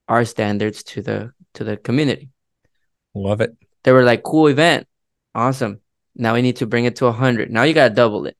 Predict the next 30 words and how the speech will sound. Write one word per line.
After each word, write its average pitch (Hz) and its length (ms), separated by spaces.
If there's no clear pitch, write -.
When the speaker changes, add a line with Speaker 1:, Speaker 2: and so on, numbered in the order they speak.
Speaker 1:
But 117 100
now 123 120
I 131 80
gotta 131 180
make 123 240
everybody 117 440
feel 101 220
that. 98 200
Everybody 131 360
from 139 160
the 127 80
fifty-five 123 640
now 113 160
to 117 140
a 107 40
hundred, 117 300
right?" 123 300
So - 120
we 120 80
called 135 240
it 135 100
the 117 80
statement. - 460
We 139 220
call 170 280
our 147 140
themes 139 560
based 123 480
on 127 240
what 107 240